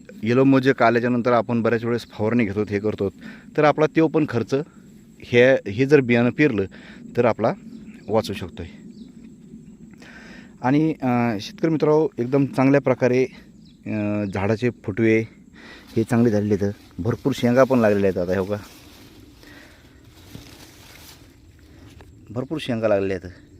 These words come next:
ही चार दाण्याची पुन्हा एकदा दाखवून देतो. चार चार दाण्याचे जे शेंगा आहेत ह्याची बघा.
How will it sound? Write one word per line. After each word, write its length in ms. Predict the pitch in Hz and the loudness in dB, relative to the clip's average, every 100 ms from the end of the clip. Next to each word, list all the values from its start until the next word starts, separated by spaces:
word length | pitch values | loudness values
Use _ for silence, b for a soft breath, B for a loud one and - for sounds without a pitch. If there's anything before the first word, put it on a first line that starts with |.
| - - - B B B B B B B - - _ - - - - - _ | -20 -20 -20 B B B B B B B -20 -20 _ -20 -20 -20 -20 -20 _
ही 80 | 117 | -10
चार 260 | 113 120 113 | 0 2 2
दाण्याची 300 | 110 104 98 | 0 -4 -8
पुन्हा 260 | - 123 | -4 -2
एकदा 280 | 110 98 98 | -2 -4 -6
दाखवून 300 | 95 92 98 | -4 -6 -6
देतो. 280 | 95 98 98 - - - - - - - - - | -10 -12 -16 -20 -20 -20 -20 -20 -20 -20 -20 -12
चार 120 | 107 | -10
चार 200 | 98 117 | -4 -2
दाण्याचे 420 | 107 104 101 101 107 - - | -2 -2 -4 -8 -10 -14 -16
जे 80 | 98 | -16
शेंगा 320 | - - 107 110 | -16 -12 -4 -4
आहेत 180 | 85 82 B B B - | -4 -10 B B B -20
ह्याची 260 | - 95 107 131 - - _ b b - - _ - - - - | -14 -12 -12 -14 -20 -20 _ b b -20 -20 _ -20 -20 -20 -20
बघा. 160 | 95 | -20